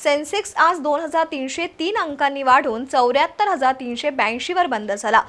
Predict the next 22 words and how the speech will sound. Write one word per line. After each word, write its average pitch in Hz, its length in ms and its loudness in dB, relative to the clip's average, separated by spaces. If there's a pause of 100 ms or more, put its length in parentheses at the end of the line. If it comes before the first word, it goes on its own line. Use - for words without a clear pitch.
(340)
तर 349 100 4
निफ्टी 349 480 0
सातशे 311 380 2
पस्तीस 330 500 0
अंकांनी 269 420 -2
वाढला, 220 360 4 (340)
तर 262 120 6
बँक 240 380 4
निफ्टीतही 359 600 0
दोन 285 340 0
हजार 370 220 -2
एकशे 349 260 -2
सव्वीस 277 400 -2
अंकांची 269 500 -2
वाढ 247 300 6
होऊन 320 220 0 (300)
एकोणपन्नास 359 800 0
हजार 247 220 2 (100)
चोपन्न 277 400 -2
वर 233 220 0
बंद 202 280 -2
झाला. 208 340 4